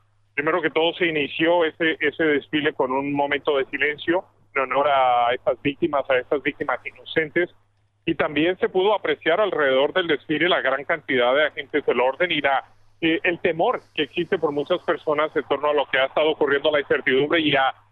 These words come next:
y a media hora antes de que se iniciara ese evento fue cuando nos enteramos de este individuo al que tú haces, eh,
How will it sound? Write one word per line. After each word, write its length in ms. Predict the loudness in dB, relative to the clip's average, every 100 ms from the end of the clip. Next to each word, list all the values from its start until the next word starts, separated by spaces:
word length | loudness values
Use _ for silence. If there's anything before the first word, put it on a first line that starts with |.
| _ _
y 80 | 2
a 440 | 2 2 2 -2 -4 _ _
media 400 | -2 0 2 2
hora 220 | 2 0
antes 180 | 0 -2
de 100 | -2
que 140 | -2
se 120 | -4
iniciara 360 | -4 -2 0 0
ese 160 | 2 0
evento 300 | 0 -2 0
fue 100 | 0
cuando 220 | 0 0
nos 180 | -2 -2
enteramos 540 | -2 0 0 0 0
de 80 | -2
este 140 | -2 -2
individuo 380 | -2 2 2
al 60 | 2
que 80 | -2
tú 200 | 0 0
haces, 280 | 0 -4
eh, 40 | -2